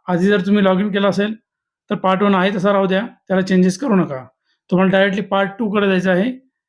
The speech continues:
आणि ज्यांनी रजिस्ट्रेशन नसेल केलं, तर रजिस्ट्रेशनची पूर्ण प्रोसेस कम्प्लीट करून घ्या. सेकंड फेरीसाठी पार्ट टू मध्ये तुम्हाला कॉलेज परत एकदा रि-, असाइन करणं गरजेचं आहे. ज्याच्यामध्ये आधी बोललो तसं तुमचे कॉलेजेस घेणं गरजेचं आहे.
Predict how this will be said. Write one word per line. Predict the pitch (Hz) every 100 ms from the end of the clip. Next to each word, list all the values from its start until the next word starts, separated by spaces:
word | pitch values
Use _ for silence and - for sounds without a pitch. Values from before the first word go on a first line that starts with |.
| _ _ -
आणि | 202 196
ज्यांनी | 180 185 196
रजिस्ट्रेशन | 196 190 190
नसेल | 185 175 190
केलं, | 202 214 247 -
तर |
रजिस्ट्रेशनची | 190 190 190 185 202
पूर्ण | 190 220 208
प्रोसेस | 185 185 185
कम्प्लीट | 175 175 208
करून | 185 156
घ्या. | 131 117 _ _ _ _
सेकंड | - 180 208 208
फेरीसाठी | 214 202 185 196 220 _ _ _
पार्ट | 190 208 -
टू |
मध्ये | 214 196 185
तुम्हाला | 185 180 156 - _
कॉलेज | 180 185 190
परत | 202 202
एकदा | 214 214
रि-, | 208 - -
असाइन | 170 208 196
करणं | 196 196
गरजेचं | 196 190 190
आहे. | 202 226 _ _ _ -
ज्याच्यामध्ये | 180 185 214 190
आधी | 180 185
बोललो | 196 196
तसं | 208 175 220 240 _ _ -
तुमचे | 208 185 180
कॉलेजेस | 190 185 208 190 -
घेणं | 180 185 196
गरजेचं | 196 190 202
आहे. | 180